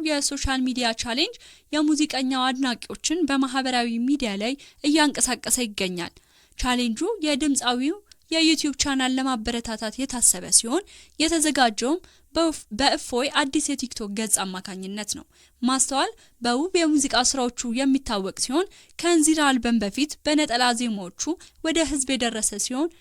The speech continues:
ከሰራቸው ነጠላ ዜማዎች መካከል ጀግናና የነዋይ ደበበ ሀገሬ ሰው አጣሽ ሆይ ይጠቀሳሉ። ከአልበሙ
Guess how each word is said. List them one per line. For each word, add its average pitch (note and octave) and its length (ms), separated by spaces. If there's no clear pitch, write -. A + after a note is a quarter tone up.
ከሰራቸው D4+ 600
ነጠላ C4 380
ዜማዎች A3 420
መካከል C#4 480
ጀግናና G#3+ 580
የነዋይ D#4 460
ደበበ C4+ 380
ሀገሬ D4 360
ሰው C#4 200
አጣሽ B3 380
ሆይ C4+ 140
ይጠቀሳሉ። A3+ 680
ከአልበሙ D4+ 520